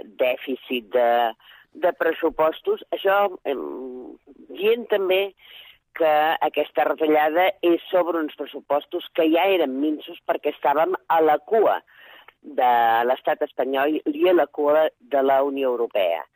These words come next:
Val, llavors, sobre això encara retallen, i retallen d'una manera molt gran.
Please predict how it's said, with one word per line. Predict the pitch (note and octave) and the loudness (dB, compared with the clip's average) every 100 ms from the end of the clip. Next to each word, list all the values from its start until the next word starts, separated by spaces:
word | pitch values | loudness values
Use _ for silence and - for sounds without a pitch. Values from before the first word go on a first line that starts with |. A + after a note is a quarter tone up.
| _ _ _ _ | _ _ _ _
Val, | - A#2+ A2 | -2 0 2
llavors, | A2+ A2+ - | 0 -2 0
sobre | F#3 F3+ | 0 2
això | E3+ F#3 | 0 -2
encara | E3 D3+ C3 | -2 0 0
retallen, | C3 C3+ B2+ C#3 D3 E3 E3 | 0 0 2 4 2 0 -2
i | B2 | -2
retallen | B2+ B2 B2+ C3+ C#3 | -2 0 0 0 -2
d'una | C3+ A#2+ | -4 -4
manera | A#2+ B2 A#2+ | -4 -2 -4
molt | B2 A2+ | -4 -4
gran. | A2+ G#2 | -2 -2